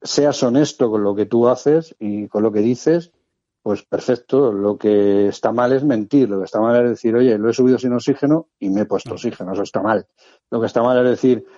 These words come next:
Speaker 1: "He estado en la cumbre" y resulta que no, que te has quedado cien metros más abajo. Todo eso es lo que está mal, pero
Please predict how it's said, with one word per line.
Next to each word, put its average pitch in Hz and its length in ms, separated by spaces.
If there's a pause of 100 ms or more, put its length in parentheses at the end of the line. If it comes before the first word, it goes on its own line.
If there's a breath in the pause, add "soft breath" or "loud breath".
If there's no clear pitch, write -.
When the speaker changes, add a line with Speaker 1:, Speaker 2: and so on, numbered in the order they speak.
(180 loud breath)
Speaker 1:
"He - 60
estado 131 240
en 131 80
la 127 160
cumbre" 147 380
y 135 60
resulta 110 320
que 92 100
no, 113 160
que 95 80
te 110 80
has 101 100
quedado 104 260
cien 107 200
metros 101 240
más - 180
abajo. 101 340 (340)
Todo 117 240
eso 135 220
es 127 100
lo 123 180
que 104 220
está 104 240
mal, 107 280
pero 95 320